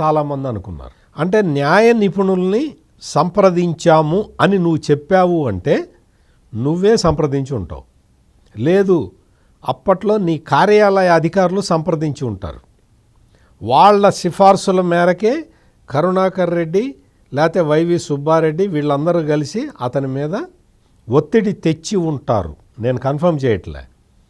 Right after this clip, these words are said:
నీ ప్రమేయం ఇందులో ఉన్నది అని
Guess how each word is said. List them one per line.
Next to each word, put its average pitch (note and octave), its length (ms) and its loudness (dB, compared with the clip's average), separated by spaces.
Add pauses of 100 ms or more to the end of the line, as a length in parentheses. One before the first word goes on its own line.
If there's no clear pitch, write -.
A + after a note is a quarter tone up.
(520)
నీ D#3+ 160 -2
ప్రమేయం G#3+ 640 2
ఇందులో F3+ 400 -4
ఉన్నది D#3+ 600 -2
అని C#3 160 -4